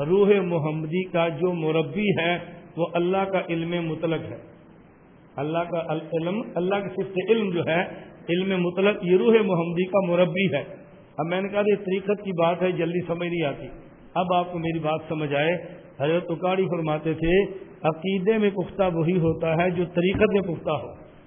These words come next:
اور جو طریقت سے آری و عقائد میں آری ہوتا ہے، عقیدے پختہ ہو ہی نہیں سکتا۔ تو فرماتے ہیں اللہ کا علم مطلق یہ مربی ہے روح محمدی کا، اور مربی اثر کس میں کرے گا؟ ہم نے فرمایا کہ دیکھو،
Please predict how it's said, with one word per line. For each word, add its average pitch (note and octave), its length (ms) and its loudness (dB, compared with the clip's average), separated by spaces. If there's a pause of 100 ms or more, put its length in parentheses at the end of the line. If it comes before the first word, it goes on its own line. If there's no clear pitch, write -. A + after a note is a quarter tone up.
اور E3+ 140 2
جو G3+ 140 4
طریقت G#3+ 520 2
سے F#3+ 120 2
آری F#3+ 200 2
و F#3 100 4
عقائد F3+ 320 2
میں F#3 200 -2
آری F3 260 2
ہوتا D#3+ 380 0
ہے، F3 140 0 (360)
عقیدے G3 380 0
پختہ G3+ 300 0
ہو G3 240 8
ہی A#3 60 6
نہیں D#3+ 240 2
سکتا۔ - 180 -10 (1080)
تو D3 100 -4
فرماتے E3+ 400 0
ہیں G3 120 -2
اللہ F3+ 360 0
کا F#3+ 60 -2
علم F#3 380 -2
مطلق F#3 400 -4
یہ E3+ 100 -4
مربی D#3+ 460 -2
ہے F3 100 2
روح F3 240 2 (580)
محمدی F3 460 0
کا، F#3+ 200 4 (520)
اور F#3+ 160 2
مربی F#3 580 2 (580)
اثر G#3 280 4
کس A#3 340 2
میں A#3+ 100 4
کرے A3+ 300 8
گا؟ G3 160 8 (640)
ہم E3 120 2
نے F#3 80 -2
فرمایا F3+ 360 0
کہ F3 180 -2
دیکھو، E3 360 0